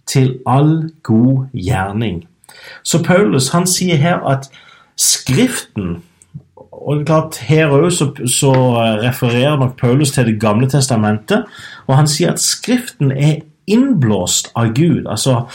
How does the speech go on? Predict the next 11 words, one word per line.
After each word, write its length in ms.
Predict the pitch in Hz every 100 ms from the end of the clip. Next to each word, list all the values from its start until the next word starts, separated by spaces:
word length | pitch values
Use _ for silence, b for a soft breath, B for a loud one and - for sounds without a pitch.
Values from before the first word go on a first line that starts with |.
| B B B B -
Gud 340 | 151 208 240
er 120 | 170 143
inspirasjonskjelden 1500 | 156 170 - 160 151 - - 196 226 240 - 139 131 135 120
bak, 400 | 156 170 113 - - B B
og 100 | 123
han 120 | 160
sier 240 | 170 - 196
at 180 | 185 156 135
den 160 | 156
er 120 | 160 151
nyttig 600 | 196 - - - 131